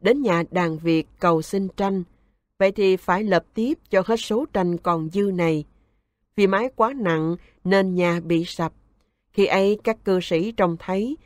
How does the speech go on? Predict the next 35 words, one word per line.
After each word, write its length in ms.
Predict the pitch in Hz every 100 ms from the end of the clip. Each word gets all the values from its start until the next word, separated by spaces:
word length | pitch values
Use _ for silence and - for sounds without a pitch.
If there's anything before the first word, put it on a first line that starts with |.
| _ -
chê 120 | 233
trách 300 | 214 294 -
việc 240 | 180 175 175
làm 320 | 175 165 160
của 140 | 208 220
thầy 260 | 180 160 156
Xuyển 380 | - 160 233
Đà 220 | 233 165 160
Tỳ 220 | - 156
Kheo 300 | - 202 196
rằng, 300 | 175 156 151 _ _ _ _ _ _ _
"Sa 200 | - 247
môn 220 | 240 226
Thích 180 | 214 285 -
Tử 360 | 175 151 202 285
không 160 | - 185
biết 180 | 220 -
hổ 360 | - 160 208 -
thẹn, 340 | 185 156 165 175 _ _
khất 340 | 294 339 _
cầu 360 | 185 175 165 160
không 260 | - 226 208
nhàm. 320 | 175 160 156 - _ _ _ _
Bên 200 | - 254
ngoài 240 | 240 196 190
tự 260 | - 175
xưng 260 | 196 254 240
rằng 320 | 190 170 165
mình 160 | 170 165
biết 220 | 240 -
chánh 200 | 202 226
pháp, 360 | - 220 233 320 _ _ _ -
nhưng 160 | 196 196
hôm 260 | 208 190
nay 300 | 185 185 175